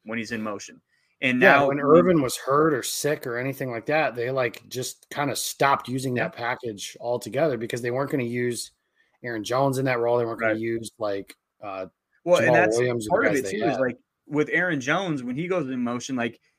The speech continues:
Speaker 1: he's, he has that, that pull, that gravitational pull that I talked about.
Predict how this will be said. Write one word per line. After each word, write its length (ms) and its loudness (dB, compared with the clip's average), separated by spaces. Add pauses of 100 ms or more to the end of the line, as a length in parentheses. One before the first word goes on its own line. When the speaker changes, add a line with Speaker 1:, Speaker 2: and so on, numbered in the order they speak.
(200)
Speaker 1:
he's, 200 -4
he 220 -2
has 460 0
that, 380 0
that 280 0
pull, 360 -4
that 120 -2
gravitational 680 -2
pull 500 -4
that 100 -2
I 60 2
talked 300 -2
about. 340 2